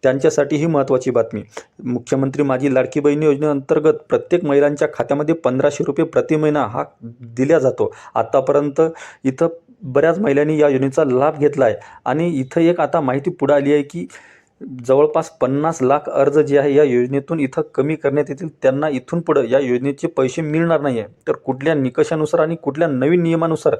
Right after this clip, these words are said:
या पन्नास लाख लाडक्या बहिणींचे अर्ज बाद होणार आहे, या संदर्भामध्ये आपण थोडक्यात ही माहिती बघूया.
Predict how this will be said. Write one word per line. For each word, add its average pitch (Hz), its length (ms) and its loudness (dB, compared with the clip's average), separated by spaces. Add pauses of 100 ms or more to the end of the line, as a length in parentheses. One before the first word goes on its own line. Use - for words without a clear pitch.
(300)
या 151 80 0
पन्नास 147 540 -2
लाख 135 260 0
लाडक्या 120 320 2
बहिणींचे 143 320 -2 (120)
अर्ज 135 180 -2
बाद 139 300 0
होणार 151 260 2
आहे, 165 100 -2 (300)
या 147 60 2
संदर्भामध्ये 160 640 0
आपण 160 240 -2
थोडक्यात 139 300 0
ही 165 60 -2
माहिती 135 280 -4
बघूया. 143 340 2